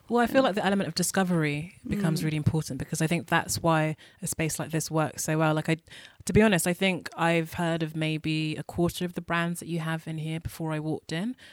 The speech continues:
Speaker 1: But then every time I've come in here, I've been like, "Oh, actually, here's another brand, like, of Jessie Harris jewelry or Lombard," you know, all these different brands. And I go out and then I follow them on Instagram.
Speaker 2: Mm.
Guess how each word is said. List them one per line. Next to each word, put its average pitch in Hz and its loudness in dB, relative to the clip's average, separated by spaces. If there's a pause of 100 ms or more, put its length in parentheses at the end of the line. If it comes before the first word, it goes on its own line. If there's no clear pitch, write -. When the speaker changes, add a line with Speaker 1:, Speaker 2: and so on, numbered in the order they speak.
(160)
Speaker 1:
But - 2
then 156 2
every 160 2
time 156 -2
I've 151 -2
come 156 -4
in 160 0
here, 151 -2
I've 143 -6
been 147 -4
like, 143 -4
"Oh, 208 0
actually, 165 0
here's 170 -4
another 165 -2
brand, 147 -4
like, 143 -14
of 165 -12
Jessie 147 -10
Harris 156 -6
jewelry 208 6
or 156 2
Lombard," 165 -2
you 170 -2
know, 156 0
all 170 2
these 165 0
different 156 -4
brands. 151 0
And 151 -4
I 151 -4 (380)
go 165 8
out 156 6
and 151 0
then 151 0
I 156 0
follow 170 2
them 160 0
on 147 -2
Instagram. - -8
Speaker 2:
Mm. 175 -12